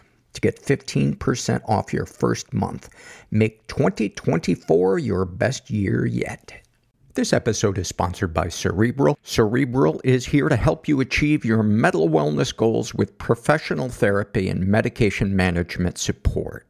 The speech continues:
One hundred percent online. You'll experience the all-new Cerebral Way, an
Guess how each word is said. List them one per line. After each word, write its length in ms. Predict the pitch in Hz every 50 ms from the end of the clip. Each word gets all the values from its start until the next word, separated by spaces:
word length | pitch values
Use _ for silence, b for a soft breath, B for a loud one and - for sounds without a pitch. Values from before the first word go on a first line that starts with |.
| - -
One 320 | 90 92 104 117 135 127
hundred 300 | 113 110 101 95 95 -
percent 360 | - 90 - - 92 - 82
online. 600 | 80 80 85 90 92 101 120 143 160 175 170 170 B B B B B B B B B B B
You'll 140 | - 92 -
experience 600 | - - - - - 131 131 131 131 127 - -
the 100 | 110 104
all-new 500 | 107 143 175 185 180 190 175 175 180 170
Cerebral 800 | - - - 131 120 135 147 143 - - 135 131 127 120 110
Way, 400 | - 107 95 - - - - - 87
an 140 | 85 -